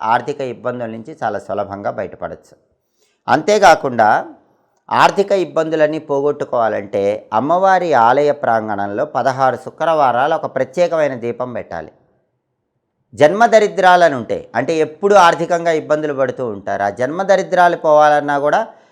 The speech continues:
పదహారు శుక్రవారాలు ఒక ప్రత్యేకమైన దీపాన్ని అమ్మవారి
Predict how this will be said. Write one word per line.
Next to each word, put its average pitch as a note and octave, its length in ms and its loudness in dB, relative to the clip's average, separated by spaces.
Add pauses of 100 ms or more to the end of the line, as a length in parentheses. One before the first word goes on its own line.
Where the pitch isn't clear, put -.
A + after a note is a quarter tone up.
(200)
పదహారు C#3 460 4
శుక్రవారాలు F3 640 2
ఒక D3+ 180 -6
ప్రత్యేకమైన D#3+ 680 -4 (100)
దీపాన్ని C3+ 520 -2
అమ్మవారి C#3 360 -2